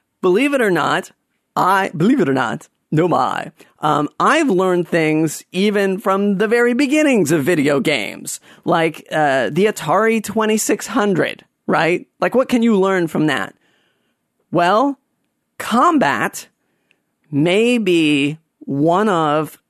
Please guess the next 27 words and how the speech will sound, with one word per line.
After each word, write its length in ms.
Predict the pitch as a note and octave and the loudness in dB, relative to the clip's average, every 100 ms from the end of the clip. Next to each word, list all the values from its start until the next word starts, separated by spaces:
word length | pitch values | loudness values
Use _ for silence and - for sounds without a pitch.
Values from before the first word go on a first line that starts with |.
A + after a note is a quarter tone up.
| - C#3 - - | -18 -14 -14 -2
if 240 | F#3+ A3+ G3 | 0 2 0
not 340 | G3+ G3+ F3 | 0 0 0
the 560 | D3 F3 C#3+ C3+ C3 - _ _ _ - | 0 2 2 2 0 -4 _ _ _ -14
greatest 680 | A#2+ C#3+ E3 F#3+ A3+ A3 - | -4 0 2 2 2 0 -2
multiplayer 800 | D#3 E3 F3+ F3 - C#3 D3 D3 | 0 0 0 -4 -2 0 2 0
game 560 | D3 C#3+ B2 B2+ B2+ B2+ _ _ | -2 -2 -2 -2 -4 -8 _ _
of 140 | D3 C#3 | -4 -2
all 300 | - C#3 C3+ | 0 0 0
time, 480 | - A2 F2 D2 D#3+ _ _ _ _ _ - | -2 -4 -4 -8 -16 _ _ _ _ _ -6
right? 440 | D#3+ D#3 D#3 D#3+ _ _ - | -2 0 0 -4 _ _ -2
Like, 260 | F#3 F3 - | 0 0 -2
it, 140 | F#3+ G#3 | -2 0
I 220 | G#3 B3 | 0 2
understand 640 | B3 A3 - F#3+ F#3 F3+ - | 2 0 0 -2 0 -2 -2
kids 560 | G3 F3 E3+ D#3+ - A3 | 0 2 0 -2 -12 -4
who 120 | - | 0
are 120 | F3 | 2
listening 420 | E3 D#3 D#3+ C#3+ C#3+ | 2 0 0 0 0
to 60 | |
this 180 | C#3+ C#3 | 0 -2
have 140 | B2+ A#2+ | -4 -2
no 640 | B2 C3 C3+ E3+ F#3+ F3+ | -2 0 2 4 4 4
idea 340 | D3+ C#3 C#3+ | 2 2 2
what 140 | C3+ B2+ | 2 0
I'm 80 | B2+ | -2
talking 400 | B2+ C#3+ D#3+ C3 | -2 -2 -6 -6
about, 360 | B2 B2 - | -4 -6 -8